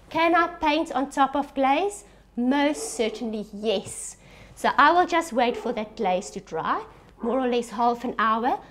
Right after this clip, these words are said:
I'll touch it up with my Comforts Blue, and then I'll wait at least four hours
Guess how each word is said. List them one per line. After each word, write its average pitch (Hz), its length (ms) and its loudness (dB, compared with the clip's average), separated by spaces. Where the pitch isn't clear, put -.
I'll 254 140 0
touch 302 400 0
it 339 180 -10
up 302 300 0
with 240 180 -6
my 208 140 -6
Comforts 262 520 -2
Blue, 254 480 -4
and 277 220 -2
then 277 260 2
I'll 285 240 2
wait 247 340 0
at 220 200 -10
least 262 400 -2
four 190 280 -4
hours 160 500 -12